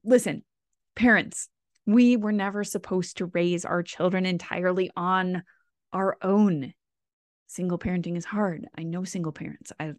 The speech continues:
appreciate you. I give you props. And I'm sure you also don't do it entirely alone. From the time I began working as a breastfeeding support volunteer,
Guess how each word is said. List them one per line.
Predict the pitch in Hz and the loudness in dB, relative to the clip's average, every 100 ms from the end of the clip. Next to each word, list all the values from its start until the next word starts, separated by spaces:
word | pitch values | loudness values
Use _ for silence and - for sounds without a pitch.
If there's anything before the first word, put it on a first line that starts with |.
| - _ _ - | -16 _ _ -14
appreciate | - - 208 208 175 | -14 -2 0 2 -2
you. | 143 143 | -4 -6
I | 113 170 _ | -6 -8 _
give | - 185 | -2 0
you | 180 | 0
props. | 165 - 170 170 - _ - _ _ _ | -4 0 0 0 -10 _ -20 _ _ _
And | 226 220 160 156 - _ _ _ _ _ _ _ _ | 4 6 4 -2 -12 _ _ _ _ _ _ _ _
I'm | 190 190 | -2 0
sure | 175 190 | 2 2
you | 185 175 | 2 4
also | 165 160 170 | 2 0 -4
don't | 170 160 | -4 -6
do | 170 165 | -6 -6
it | |
entirely | - 170 - 165 - | -6 -10 -10 -10 -12
alone. | - - 90 - - _ _ _ _ _ _ _ _ _ _ | -10 -6 -6 -8 -16 _ _ _ _ _ _ _ _ _ _
From | - 233 | 4 6
the | 226 | 6
time | 214 208 247 262 262 - | 2 2 4 6 6 4
I | 196 214 226 | 0 4 4
began | 196 170 190 214 190 | 2 0 0 0 0
working | 170 190 180 185 175 | 0 -2 -2 -6 -6
as | - 196 190 175 170 - - - | -4 0 0 -2 -8 -16 -20 -8
a | - | -2
breastfeeding | 185 190 196 214 - 220 214 | 2 4 2 0 0 2 2
support | 208 208 208 202 | 0 -2 -4 -2
volunteer, | 202 208 202 - 247 214 - | -2 0 -2 0 -2 -2 -6